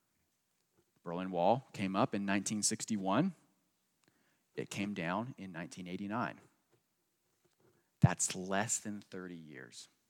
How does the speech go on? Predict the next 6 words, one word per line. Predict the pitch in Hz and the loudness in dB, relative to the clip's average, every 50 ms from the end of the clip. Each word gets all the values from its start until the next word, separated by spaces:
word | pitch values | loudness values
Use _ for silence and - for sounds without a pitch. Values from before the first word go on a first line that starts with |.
| _ _ _ _ _ _ _ _ _ _ _ _ _ _ _ _ - | _ _ _ _ _ _ _ _ _ _ _ _ _ _ _ _ -6
Less | 98 92 95 101 110 120 135 - - | -2 2 4 6 6 6 4 2 0
than | - 117 104 98 | 0 -2 -4 -4
half | 95 - - - - - 104 101 101 101 92 - - - | -6 -8 -8 -8 -2 0 2 4 4 2 0 -4 -8 -6
a | - 98 | -6 -4
lifetime, | 87 82 76 - 85 - - - - - - 55 - - _ _ _ _ _ _ _ _ _ _ _ _ _ _ _ _ _ _ _ _ _ _ | -4 -4 -4 -6 -8 -8 -12 -16 -18 -18 -18 -20 -20 -20 _ _ _ _ _ _ _ _ _ _ _ _ _ _ _ _ _ _ _ _ _ _
right? | - 90 95 - | -2 -2 -2 -2